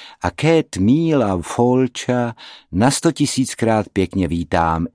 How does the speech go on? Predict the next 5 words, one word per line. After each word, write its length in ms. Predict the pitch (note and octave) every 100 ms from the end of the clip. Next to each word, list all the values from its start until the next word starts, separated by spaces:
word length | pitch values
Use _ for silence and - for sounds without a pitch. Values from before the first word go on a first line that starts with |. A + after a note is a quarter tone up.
| -
i 140 | G2+
ty 200 | - C3+
nové. 540 | G#2+ C#2 A#1+ A1+ G1+ G1+ - _ _ _ _ _ _ _ _ _ _
Pojďte 480 | D#2+ F#2+ - - A#2
dál, 400 | C3 D3+ A2